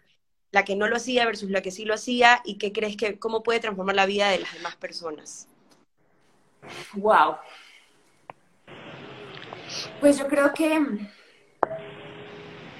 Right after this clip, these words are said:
Speaker 2: qué pregunta tan difícil. <laughs> Qué pregunta tan difícil, pero no, yo creo que ahorita, después de llevar un, un buen tiempo y unos buenos años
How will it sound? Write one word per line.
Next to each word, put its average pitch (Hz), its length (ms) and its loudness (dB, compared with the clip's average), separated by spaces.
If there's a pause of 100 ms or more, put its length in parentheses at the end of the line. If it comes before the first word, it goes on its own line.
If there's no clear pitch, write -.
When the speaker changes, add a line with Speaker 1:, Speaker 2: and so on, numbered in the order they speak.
(1500)
Speaker 2:
qué 285 120 -4
pregunta 233 420 2
tan 226 160 -2
difícil. 202 520 -8 (160)
<laughs> - 400 8 (640)
Qué 247 100 0
pregunta 254 320 4
tan 254 140 2
difícil, 294 340 4
pero 247 220 4
no, 233 260 2
yo 247 200 -2
creo 254 320 0
que 277 340 -2 (1700)
ahorita, 254 480 2 (1000)
después 233 560 -4
de 226 480 -4
llevar 226 320 0
un, 202 320 -6
un 202 440 -6
buen 196 240 2
tiempo 202 340 -2
y 190 80 -8
unos 185 200 -10
buenos 185 300 -8
años 180 440 -8